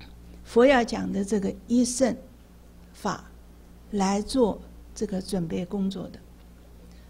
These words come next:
这个为实施权呢，最后要把这个真实的法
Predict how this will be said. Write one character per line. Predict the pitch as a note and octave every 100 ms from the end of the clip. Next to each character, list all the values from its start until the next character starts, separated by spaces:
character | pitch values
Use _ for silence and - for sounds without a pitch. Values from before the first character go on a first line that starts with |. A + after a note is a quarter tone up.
| -
这 | - B3+
个 | A3 A3 - - - -
为 | D#4+ E4+ D4 A#3 G#3
实 | G3+ - G3+ G3 A3+
施 | B3 - C#4 C4+
权 | C4 - F#3+ E3+ F3+
呢， | G#3+ F#3+ - - - - - - - - -
最 | - F4+
后 | E4+ F4
要 | D#4
把 | B3+ G#3
这 | B3+
个 | B3
真 | A#3+ E4 F4+
实 | E4+ - A#3
的 | A3+
法 | A3 G3